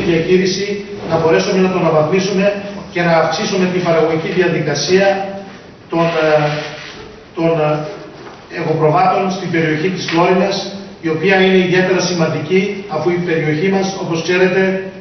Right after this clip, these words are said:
Ήτανε από τις πρώτες σε αυτή την παραγωγική διαδικασία. Επίσης, ε, η Περιφερειακή Ενότητα Φλόρινας, όπως ξέρετε, έχει υλοποιήσει πάρα πολλά έργα και στη συνεργασία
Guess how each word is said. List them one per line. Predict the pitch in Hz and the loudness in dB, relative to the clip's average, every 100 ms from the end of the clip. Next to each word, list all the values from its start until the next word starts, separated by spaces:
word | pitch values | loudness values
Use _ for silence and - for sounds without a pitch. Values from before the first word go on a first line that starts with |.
| - 175 | -10 -6
Ήτανε | 180 185 180 170 160 | -2 0 2 2 2
από | 160 - | 0 -4
τις | - | -4
πρώτες | 175 185 185 180 - - - - | 0 2 2 0 -2 -10 -16 -18
σε | - 160 | -10 -4
αυτή | 156 185 | -2 -2
την | 160 | -2
παραγωγική | 170 160 151 147 151 | 2 2 2 0 -4
διαδικασία. | 175 165 156 151 151 175 151 - - - - - - - - - - - - - - - - - - - - | -2 0 0 0 0 0 0 -2 -8 -14 -20 -20 -20 -20 -20 -20 -20 -20 -20 -20 -20 -20 -20 -20 -20 -20 -14
Επίσης, | 156 214 - - - - - - - - - | -6 -4 -4 -6 -8 -12 -18 -20 -20 -20 -6
ε, | 165 160 156 156 165 | 2 4 4 0 -4
η | |
Περιφερειακή | 165 160 151 160 156 160 | 0 0 0 2 4 4
Ενότητα | 196 190 160 160 | 4 4 2 2
Φλόρινας, | 175 185 190 202 - - - | 2 2 2 0 -2 -8 -8
όπως | 175 180 175 | -2 0 2
ξέρετε, | 185 190 190 175 | 2 2 2 2
έχει | 180 | 2
υλοποιήσει | 165 160 180 190 160 127 - - - - - - - - | 0 2 2 2 2 -4 -6 -10 -16 -20 -20 -20 -20 -4
πάρα | - 196 196 | 2 4 2
πολλά | 190 175 175 165 165 | 2 2 4 4 2
έργα | 175 196 196 - - - - - - | 2 0 0 -6 -10 -16 -20 -20 -4
και | 165 | -4
στη | - 165 | -4 -6
συνεργασία | 160 160 160 180 202 | -2 0 0 0 2